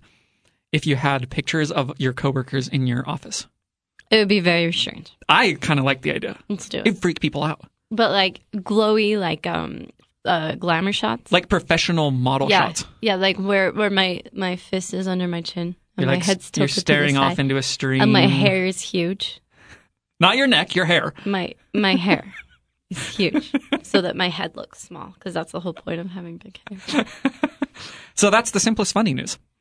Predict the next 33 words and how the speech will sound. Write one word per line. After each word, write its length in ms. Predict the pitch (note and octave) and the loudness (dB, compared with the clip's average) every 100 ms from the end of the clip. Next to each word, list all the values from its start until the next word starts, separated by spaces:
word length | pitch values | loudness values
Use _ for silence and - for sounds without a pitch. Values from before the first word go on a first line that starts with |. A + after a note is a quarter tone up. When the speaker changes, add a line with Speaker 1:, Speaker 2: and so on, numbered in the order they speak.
| _ _ - | _ _ -2
Speaker 2:
Cool. 300 | E4+ D#4 - - | 2 2 2 -4
Good 160 | - A#3+ | -2 2
job. 240 | C4+ G3 | 2 4
I 80 | G#3 | 4
don't 140 | C4 | 4
know 180 | C#4 C4 | 4 4
how 280 | B3+ A#3+ A3+ | 4 2 2
we 160 | A3 A3+ | 0 -2
spun 320 | - A3+ A3+ | 0 0 2
so 120 | A3 | 2
out 100 | G3 | 0
of 60 | G#3 | -2
control 300 | F#3+ - F#3 | -4 -2 -2
on 140 | F3 | -2
that 160 | F3 D#3+ | -4 -4
news, 360 | E3+ D#3+ E3 _ | -6 -6 -10 _
but 260 | - E3 - | -6 -6 -6
sorry. 400 | - E3+ D#3+ D#3+ _ _ _ _ _ - | -6 -4 -4 -8 _ _ _ _ _ 2
Um, 560 | A#3+ B3 A#3 A#3 A#3 - | 4 6 4 4 2 -2
Startup 580 | - - - C4 C4+ A#3 | -8 -6 0 2 2 0
Santa, 640 | - A3+ A#3+ C4 G3+ F#3+ G#3 - | 0 2 2 4 4 2 0 -4
guess 220 | - A#3 - | -2 0 2
how 80 | |
much 180 | C4 A#3+ | 0 0
we've 160 | A3 F#3 | -2 -2
raised 360 | F3 E3+ - _ _ _ _ _ _ _ D3+ - - | -4 -6 -14 _ _ _ _ _ _ _ -14 -12 -6
so 80 | - | 2
far? 80 | F3+ | 2
Speaker 1:
Twenty-seven 920 | F#3+ F#3+ F#3+ F3 - D#3+ D#3+ D#3 D3+ C3 | 4 2 2 0 0 0 0 0 -2 0
dollars 540 | B2+ B2 D3+ D#3+ - - - | 0 0 -2 -4 -8 -12 -8
and 300 | D3 C3 B2+ | -2 -2 -2
seventeen 480 | - C#3+ C3 C#3 B2+ | -2 0 0 -2 -4
cents. 320 | - - - | -4 -10 -12